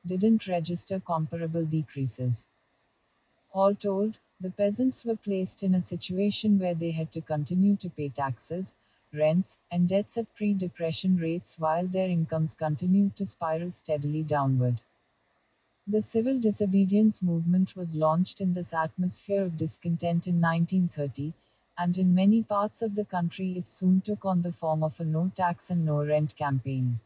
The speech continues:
Peasants, emboldened by the recent success of the Bardoli Satyagraha nineteen twenty-eight,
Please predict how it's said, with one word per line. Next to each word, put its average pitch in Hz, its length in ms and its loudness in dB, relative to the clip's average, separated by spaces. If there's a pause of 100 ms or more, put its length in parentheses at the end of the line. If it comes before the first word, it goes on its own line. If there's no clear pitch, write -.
(800)
Peasants, 190 540 0 (220)
emboldened 214 640 2
by 208 160 6
the 180 160 -4
recent 185 420 0
success 175 540 -6
of 165 140 -6
the 165 60 -2
Bardoli 170 640 2
Satyagraha 156 640 -2 (120)
nineteen 175 460 2
twenty-eight, 170 680 -4